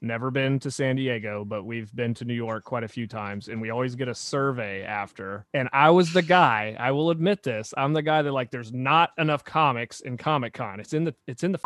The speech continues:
f-ing name. Why, why can't I get more comic booths?" And I love the answer that it was,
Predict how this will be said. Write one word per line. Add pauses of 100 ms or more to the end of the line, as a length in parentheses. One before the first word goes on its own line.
(460)
f-ing
name.
Why,
why
can't
I
get
more
comic
booths?" (160)
And
I
love
the
answer
that
it
was,